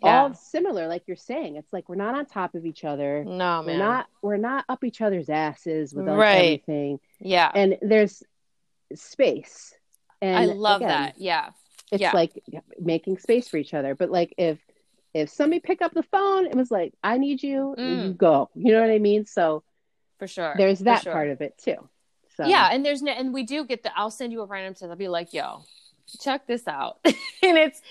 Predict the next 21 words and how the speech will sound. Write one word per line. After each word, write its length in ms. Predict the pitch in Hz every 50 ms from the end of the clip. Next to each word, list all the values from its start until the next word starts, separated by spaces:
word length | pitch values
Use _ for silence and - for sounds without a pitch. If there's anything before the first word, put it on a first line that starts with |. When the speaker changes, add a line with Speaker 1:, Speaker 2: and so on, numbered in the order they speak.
| - 370 - 349 -
Speaker 1:
it's 200 | 294 302 285 294
always 340 | 330 339 349 349 330 320 311
like, 400 | 269 294 269 240 226 220 262 - _
Speaker 2:
<laughs> 40 | _
Speaker 1:
"Yo." 300 | - 190 175 160 147 - _ _ _ - 269 269 320 -
Speaker 2:
What? 180 | 202 214 190 - 466 320 - -
Hit 160 | - 254 247 226
me 120 | 240 226
with 120 | 214 190 170
it. 140 | 165 - - -
Hit 180 | 247 285 294
me 140 | 277 294 285
Speaker 1:
Yeah. 180 | 269 302 277 254
Speaker 2:
with 380 | 226 254 247 233 220 190 - _ _ _ _ -
it. 260 | 233 - - - 302
<laughs> 40 | 233
Speaker 1:
And 200 | 254 262 277 269
then 160 | 285 277 277
it's, 160 | 269 262 254 - - _
it's 260 | - 269 262 - - 254
like, 380 | 247 240 233 220 220 214 -